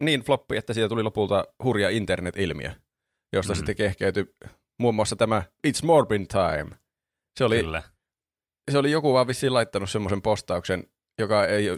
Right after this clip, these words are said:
Speaker 1: minun lempikautta tästä elokuvasta oli, kun se lopussa sanoo, "It's Morbin time", eikä sitä ikinä, ei se sano missään vaiheessa, "It's Morbin time".
Speaker 2: Niin, kyllä.
Speaker 1: Ne Power
Speaker 2: Koska
Speaker 1: Rangerit
Speaker 2: ihmiset
Speaker 1: sanoo vissiin, "It's Morphin time", niin se
Speaker 2: Kyllä.
Speaker 1: kuulostaa vähän samalta.
Speaker 2: Ja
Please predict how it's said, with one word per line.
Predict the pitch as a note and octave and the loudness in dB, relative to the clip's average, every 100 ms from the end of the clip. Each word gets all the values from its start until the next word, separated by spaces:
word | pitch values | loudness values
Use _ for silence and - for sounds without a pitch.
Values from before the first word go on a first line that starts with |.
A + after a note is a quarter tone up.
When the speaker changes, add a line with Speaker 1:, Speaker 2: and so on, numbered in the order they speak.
| B1+ | -6
Speaker 1:
minun | A2 D#3+ C#3 | -2 2 4
lempikautta | C#3 A2 G#2+ G#2 | 4 2 0 0
tästä | G2+ G2+ G2+ | -2 0 2
elokuvasta | G2+ F#2+ - G2 | 2 0 0 0
oli, | G#2 | 0
kun | G2+ | 2
se | A2 | 2
lopussa | B2 G#2+ G2+ G2+ | 2 0 -2 -2
sanoo, | G#2+ G#2 | 2 4
"It's | D3 C#3+ | 4 2
Morbin | F#3 E3+ A2+ G#2+ G2 | 4 4 4 0 -2
time", | G#2 G2 F#2+ | -2 -2 -2
eikä | A#2 A#2 | -2 0
sitä | A2+ | 0
ikinä, | - - G#2 | 2 0 0
ei | C3+ | 0
se | C#3+ | 0
sano | - F#2+ | 0 0
missään | - C#4 - - | 2 4 4 6
vaiheessa, | - - | 4 4
"It's | G2+ G#2 G#2+ | -4 -4 -2
Morbin | G#2 G2 F#2+ | -2 -2 -6
time". | - A2 | -4 -4
Speaker 2:
Niin, | F#2+ F2+ | -4 -4
kyllä. | G2 F2 F2 - - - - G#3+ | -4 -2 -4 -8 -10 -6 -2 -2
Speaker 1:
Ne | A#2 | 0
Power | B3+ C4+ E3+ C#3 | 2 4 6 6
Speaker 2:
Koska | A2+ | 6
Speaker 1:
Rangerit | A2 A2 | 4 4
Speaker 2:
ihmiset | - G#2+ G#2+ | 4 2 2
Speaker 1:
sanoo | A#2 G#2 G2 | 0 0 0
vissiin, | G#2 - G#2+ | 0 0 0
"It's | A#2 - | 0 2
Morphin | D3+ A#2 G2+ F2+ | 2 2 -4 -2
time", | G#2+ F2+ E2 | 0 0 -2
niin | F#2 - - | -8 -8 -10
se | - | -8
Speaker 2:
Kyllä. | - | -4
Speaker 1:
kuulostaa | A2+ A#2 G#2 G2 | -2 0 0 -2
vähän | G2+ A2 | -2 -2
samalta. | F#2 F#2 - - E3 - F3+ C3 - - | -2 0 0 2 0 0 -6 -10 -12 -8
Speaker 2:
Ja | B2+ C3 | 0 0